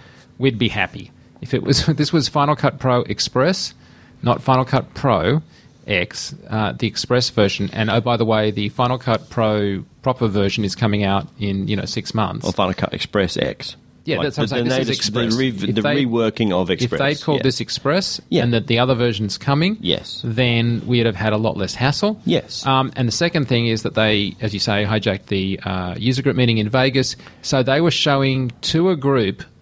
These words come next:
Speaker 1: that is a broadcast community, uh, this product,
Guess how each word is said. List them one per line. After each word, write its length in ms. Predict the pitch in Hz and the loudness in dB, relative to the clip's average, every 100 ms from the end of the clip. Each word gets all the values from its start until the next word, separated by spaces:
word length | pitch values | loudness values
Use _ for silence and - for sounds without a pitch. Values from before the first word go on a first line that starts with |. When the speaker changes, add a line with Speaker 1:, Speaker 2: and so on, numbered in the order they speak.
| 123 | 0
Speaker 1:
that 120 | 113 | 2
is 120 | 110 | 4
a 60 | 110 | 0
broadcast 840 | 98 127 147 - - 127 117 - | 0 2 2 0 0 2 2 -2
community, 500 | - 117 120 98 95 - - - - - - _ _ - | 0 2 2 2 -2 -8 -18 -20 -20 -20 -20 _ _ -2
uh, 200 | 110 107 | 0 2
this 160 | 104 - | 0 -2
product, 400 | 180 151 127 | 0 0 -2